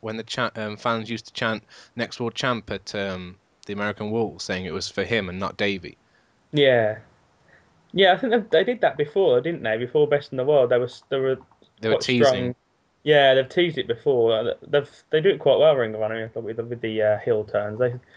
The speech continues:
Speaker 2: uh, I mean, they did it with Steen for ages before he actually turned on Generico. They, yeah, they, they do it well, and I mean, because they don't do it all the time, because like some other companies, it actually keeps you, you know, keeps you second guessing sort of thing. But,
Speaker 1: Yeah.
Speaker 2: I mean, I,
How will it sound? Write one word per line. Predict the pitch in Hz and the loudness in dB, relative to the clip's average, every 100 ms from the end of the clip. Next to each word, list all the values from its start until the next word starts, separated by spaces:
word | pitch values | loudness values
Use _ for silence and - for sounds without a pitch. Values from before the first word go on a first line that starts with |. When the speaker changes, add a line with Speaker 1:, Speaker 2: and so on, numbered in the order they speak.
| _ _ _ _ _ - | _ _ _ _ _ -4
Speaker 2:
uh, | - | 2
I | 135 139 | 4 4
mean, | |
they | 135 | 2
did | 131 135 | 2 -2
it | |
with | - | -4
Steen | - - 131 117 | -2 0 0 -2
for | 110 104 | -4 -4
ages | 104 107 113 | -4 -8 -12
before | - 113 | -2 0
he | 110 | 0
actually | - 120 | -2 -6
turned | 110 110 | -4 -4
on | 107 | -4
Generico. | 107 117 117 107 - 104 | -4 -2 0 -2 -4 -2
They, | 110 110 - _ _ - | -2 -4 -20 _ _ -2
yeah, | 131 127 127 | 2 4 4
they, | 131 | 4
they | 139 143 | 2 2
do | 156 | 2
it | 131 | 2
well, | 135 113 | 2 2
and | 110 113 - _ _ _ _ _ | -2 -8 -12 _ _ _ _ _
I | 143 | -4
mean, | 139 123 151 - | -4 -8 -12 -10
because | 151 151 | -2 2
they | 135 | 2
don't | 135 127 127 | 2 -2 -2
do | |
it | 143 | 0
all | 135 123 | 0 0
the | 113 | -2
time, | 143 123 107 107 | 0 0 0 -6
because | 113 123 _ - | -12 -16 _ -4
like | 113 110 | -4 -2
some | 123 | -2
other | 117 | 0
companies, | 110 110 104 117 107 | 0 -6 -6 -6 -2
it | 123 | 0
actually | - - 123 | -2 -4 -8
keeps | 123 - - | -8 -8 -6
you, | 113 113 _ _ _ _ - | -6 -6 _ _ _ _ -6
you | 117 | -2
know, | 107 | -2
keeps | - 117 | -4 -8
you | |
second | - 120 113 110 | -4 -2 -2 -2
guessing | 127 - 107 | -2 -4 -10
sort | 104 104 98 | -6 -6 -6
of | |
thing. | 107 101 | -8 -4
But, | 110 | 0
Speaker 1:
Yeah. | 92 92 - _ _ _ _ _ _ _ 139 | 2 0 -8 _ _ _ _ _ _ _ 0
Speaker 2:
I | |
mean, | 139 | 4
I, | 127 104 | 4 2